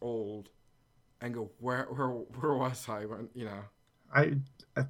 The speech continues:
Speaker 2: that's, I think, fair. There's some
Speaker 1: And
Speaker 2: songs that
Speaker 1: and that drives me nuts,
Speaker 2: Well, it's
Speaker 1: the
Speaker 2: cra-, I mean, it's
Speaker 1: idea.
Speaker 2: crazy to think about. Like, there's some music, like, whenever I hear Eiffel sixty-five, just there's y-, the memories that I get of listening to that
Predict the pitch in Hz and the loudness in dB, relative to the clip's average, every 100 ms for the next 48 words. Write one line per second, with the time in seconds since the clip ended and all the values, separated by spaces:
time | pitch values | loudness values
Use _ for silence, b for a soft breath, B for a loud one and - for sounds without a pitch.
0 | - - 135 - - 151 143 143 - - | 0 8 8 8 8 8 10 6 6 6
1 | 123 143 156 151 139 - 139 143 139 147 | 8 8 8 6 8 12 12 12 10 8
2 | 135 143 151 135 127 131 - - 135 156 | 10 10 8 8 6 4 -2 -8 -4 -4
3 | 160 - 139 127 131 - 82 71 117 113 | -6 -12 -14 -14 -16 -18 -20 -16 -14 -14
4 | 92 - - - 160 180 175 120 117 117 | -12 -12 -12 2 12 12 12 6 0 -2
5 | 170 185 196 202 - 202 226 240 254 269 | 6 8 10 8 8 10 10 10 8 4
6 | 269 247 156 131 139 143 139 156 160 - | 2 8 10 10 10 6 8 8 8 10
7 | 170 165 156 156 143 139 127 - - - | 10 12 12 10 8 6 4 4 -8 -20
8 | - - 143 147 156 156 147 139 120 135 | -10 10 12 12 12 12 12 12 10 10
9 | 147 - 139 - 123 120 120 147 160 b | 8 8 6 4 4 8 10 10 8 b
10 | b b - - 135 - - 147 139 135 | b b -10 8 8 8 4 12 12 12
11 | - - - - - - 139 139 131 139 | 4 -16 -20 -20 -20 0 2 2 8 12
12 | 139 151 165 160 147 127 127 131 139 139 | 12 12 10 10 10 10 10 8 8 8
13 | 135 135 127 131 147 143 139 147 151 156 | 2 4 6 8 10 10 10 10 10 8